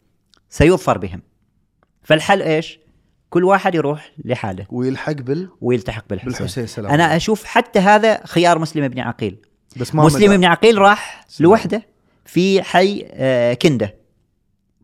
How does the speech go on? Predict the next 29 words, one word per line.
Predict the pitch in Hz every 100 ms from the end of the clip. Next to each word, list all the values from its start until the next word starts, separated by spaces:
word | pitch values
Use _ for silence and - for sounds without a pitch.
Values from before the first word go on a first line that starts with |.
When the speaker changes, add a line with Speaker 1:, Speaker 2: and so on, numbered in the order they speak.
| _
Speaker 2:
فممكن | 139 147 170 170
Speaker 1:
فظاهر | 185 254 254 254
أنه | 233 214 208 208
كان | 220 240 220
ي-، | 196 196 170
يعد | 165 160 160 220 180
العدة | 165 190 147 190 247 - _ _ -
ليلتحق | 180 185 - 247 240
بالحسين | 180 170 160 165
Speaker 2:
آه، | 143
Speaker 1:
عليه | 127
السلام. | 117 151
Speaker 2:
فيحتمل | 185 - 170 180 220
أن | 147 143
هذا | 139 135
اتفاق | 131 135 - 135 151 117
بين | 123
مسلم | 123 139 - 123
وأصحابه | 117 120 - 160 208
أن | 165
خلنا | - 147 160
نلحق | 220
Speaker 1:
إيه، | 165
Speaker 2:
بالحسين. | 151 131 123 113
Speaker 1:
اللي | 277 269 240
Speaker 2:
يحتمل. | 180
Speaker 1:
يقدر | 226 285 - _ _ _
يشوف | 175 262 -
طريق | - 190 220 277 277